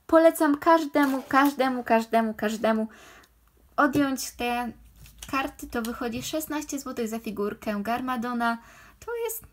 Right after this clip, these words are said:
genialna cena. Ta figurka za dobrych czasów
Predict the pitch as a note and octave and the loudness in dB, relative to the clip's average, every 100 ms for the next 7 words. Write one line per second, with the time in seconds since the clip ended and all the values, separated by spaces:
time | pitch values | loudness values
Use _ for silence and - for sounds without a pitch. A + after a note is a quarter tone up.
0 | _ C#4 D4+ D4 C#4 C4+ C#4 - B3+ B3 | _ -6 -4 -2 -4 -6 -8 -8 -6 -6
1 | B3 - - _ _ C#4+ D4 A#3 B3+ - | -8 -12 -20 _ _ -8 -8 -8 -10 -6
2 | A#3 A3 A3 G3+ A3 A3 A3+ - G#3 A3 | -6 -4 -4 -4 -6 -6 -8 -8 -8 -6
3 | - A3+ | -6 -8